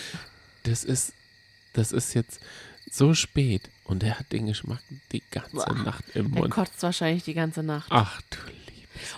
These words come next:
Speaker 2: Und
Speaker 1: bisschen.
Speaker 2: irgendwas hat er sich auch in, ins Gesicht geschmiert,
Speaker 1: Ja, er
Speaker 2: ne?
Speaker 1: hat es so an der Nase gehabt.
Speaker 2: Ja,
Speaker 1: Vielleicht hat er es
Speaker 2: lustig.
Speaker 1: deshalb immer gerochen.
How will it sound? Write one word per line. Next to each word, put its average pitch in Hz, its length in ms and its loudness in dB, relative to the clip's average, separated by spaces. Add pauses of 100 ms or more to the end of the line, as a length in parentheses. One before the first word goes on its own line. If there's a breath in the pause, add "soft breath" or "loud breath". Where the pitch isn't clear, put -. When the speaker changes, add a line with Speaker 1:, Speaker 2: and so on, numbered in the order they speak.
Speaker 2:
Und 190 100 4
Speaker 1:
bisschen. 156 140 2
Speaker 2:
irgendwas 214 280 6
hat 226 120 4
er 214 100 4
sich 208 220 0
auch 185 160 -2
in, 185 400 -2 (360)
ins - 240 -2
Gesicht - 440 -2
geschmiert, 117 300 4
Speaker 1:
Ja, 104 220 12
er 117 80 10
Speaker 2:
ne? 117 40 10
Speaker 1:
hat 117 160 6
es 113 160 4
so 110 120 8
an 104 160 6
der 107 100 6
Nase 135 360 4
gehabt. 95 460 2
Speaker 2:
Ja, 185 160 -2
Speaker 1:
Vielleicht 120 280 8
hat 123 120 6
er 123 60 10
es 113 80 6
Speaker 2:
lustig. - 80 2
Speaker 1:
deshalb 123 360 8
immer 95 240 6
gerochen. 95 500 6